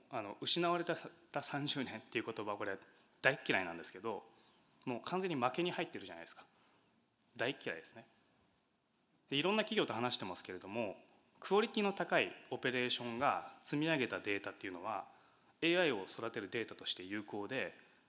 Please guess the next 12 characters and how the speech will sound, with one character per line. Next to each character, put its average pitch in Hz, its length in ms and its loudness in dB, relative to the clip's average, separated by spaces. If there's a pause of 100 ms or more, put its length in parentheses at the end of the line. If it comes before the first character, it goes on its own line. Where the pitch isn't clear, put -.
(200)
日 147 100 2
本 196 180 2
企 190 180 -4
業 117 160 2
は 110 240 0
世 - 140 -6
界 185 160 4
的 180 180 -2
に 170 80 4
見 175 100 0
て 107 120 0
も 104 280 -4